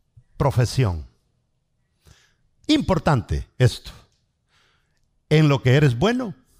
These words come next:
por lo que me pueden pagar. ¿Cuándo vas a ser bueno tú allá en el mundo con un trabajo que tenga que ver con la iglesia si nunca te metes en la iglesia? Nunca. Yo tengo un sobrino, dos sobrinos.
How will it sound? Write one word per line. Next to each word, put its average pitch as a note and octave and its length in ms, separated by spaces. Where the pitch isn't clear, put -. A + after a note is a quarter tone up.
por C3+ 160
lo A#2+ 100
que A#2+ 80
me A2+ 140
pueden A#2+ 280
pagar. E2 380
¿Cuándo D4+ 500
vas A3 220
a G#3 60
ser G3 220
bueno D#3+ 400
tú E3+ 260
allá B2 200
en D#3+ 80
el C3 140
mundo F#2+ 520
con C#3 220
un A3 140
trabajo C#3+ 680
que B2 160
tenga E3 340
que C#3+ 120
ver D3+ 180
con C#3+ 160
la A#2+ 60
iglesia B2+ 360
si A#2+ 140
nunca B2+ 320
te G#2+ 100
metes A2 320
en G#2 100
la F#2 80
iglesia? E2+ 360
Nunca. C3+ 300
Yo B2+ 120
tengo A#3 200
un A3 60
sobrino, F#3 420
dos F3+ 140
sobrinos. B2+ 640